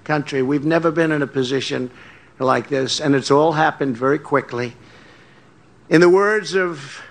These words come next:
the father of our country, although some would like to take that title away from him, George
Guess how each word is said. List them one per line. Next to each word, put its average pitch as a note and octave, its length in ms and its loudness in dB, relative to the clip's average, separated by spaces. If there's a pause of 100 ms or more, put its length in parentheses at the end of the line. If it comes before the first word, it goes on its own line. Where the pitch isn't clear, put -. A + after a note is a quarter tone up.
(440)
the D#3 80 0
father G3 440 4
of F#3 120 -2
our F#3+ 140 2
country, F#3 680 -2 (640)
although D3+ 280 0
some E3+ 280 0
would D#3+ 160 2
like E3 220 0
to D#3+ 80 -2
take D#3 260 -2
that E3 220 -2
title E3+ 300 0
away D#3 260 0
from C#3 260 -4
him, C#3+ 240 -4
George D#3+ 500 0